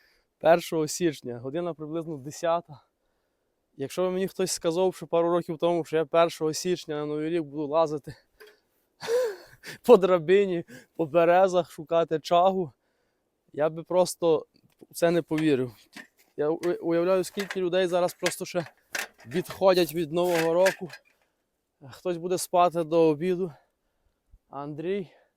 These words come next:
першого січня з драбину <laughs> у лісі лізе на дерево. Якщо би хтось тут був, але я думаю, що тут просто, ну,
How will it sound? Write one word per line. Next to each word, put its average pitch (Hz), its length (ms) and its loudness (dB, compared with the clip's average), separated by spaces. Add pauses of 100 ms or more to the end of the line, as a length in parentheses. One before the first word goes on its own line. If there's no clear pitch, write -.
(560)
першого 160 420 -2
січня 185 560 -6 (720)
з 135 100 -12
драбину 151 680 0 (220)
<laughs> 453 240 -6
у 196 200 0
лісі 185 400 -2 (380)
лізе 185 240 0
на 170 160 -2
дерево. 160 440 2 (260)
Якщо 170 240 -4
би 202 140 0
хтось - 400 -4 (500)
тут 180 140 -6
був, 208 480 -6 (340)
але 151 200 -6
я 180 80 -2
думаю, 190 360 -4
що 190 120 -14
тут 170 80 -20
просто, 180 500 -2
ну, 156 420 -2